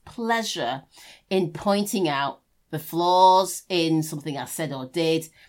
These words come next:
the mistakes I made, and anything that made me quote unquote, look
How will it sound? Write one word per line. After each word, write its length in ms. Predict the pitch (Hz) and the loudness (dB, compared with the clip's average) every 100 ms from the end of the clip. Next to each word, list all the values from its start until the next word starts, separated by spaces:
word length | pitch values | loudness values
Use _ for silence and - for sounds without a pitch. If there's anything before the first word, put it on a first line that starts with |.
| _ | _
the 80 | 151 | -8
mistakes 640 | 143 - - 185 202 - - | -6 -4 0 0 0 -6 -6
I 180 | 143 143 | -6 -4
made, 600 | 131 151 156 151 156 151 _ - - | -2 0 0 0 -2 -4 _ -20 -6
and 160 | 214 220 _ _ - | -6 -6 _ _ 0
anything 960 | 339 403 403 359 - 175 123 143 156 156 _ _ _ _ _ _ _ - | 2 4 4 0 0 -2 -2 -4 -6 -8 _ _ _ _ _ _ _ 0
that 300 | 180 180 - - | 4 4 2 -4
made 480 | 180 190 196 196 | 0 4 2 0
me 580 | 175 175 165 160 160 160 - _ _ _ _ _ _ _ - | 0 2 4 4 2 -2 -12 _ _ _ _ _ _ _ -10
quote 320 | - 180 170 | -2 0 0
unquote, 420 | 196 180 170 156 | -2 0 0 0
look 640 | - 170 190 208 - - | -2 0 4 4 4 -6